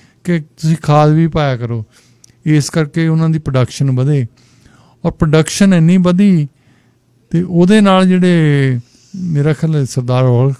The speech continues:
ਔਲਖ ਸਾਹਿਬ ਨੇ ਇਹ ਗੱਲ ਕਰ-, ਕੀਤੀ ਸੀ ਕਿ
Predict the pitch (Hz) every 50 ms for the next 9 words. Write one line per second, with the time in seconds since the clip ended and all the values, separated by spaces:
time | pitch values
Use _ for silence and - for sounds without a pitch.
0 | _ 180 170 165 151 147 151 147 - - - 170 165 165 160 160 156 147 135 127
1 | 127 120 117 117 117 113 113 139 127 - _ - _ - 131 107 - 131 131 117
2 | 131 147 151 151 _ _ _ _ _ _ _ _ _ _ _ _ _ - 147 143
3 | 135 131 127 127 127 123 120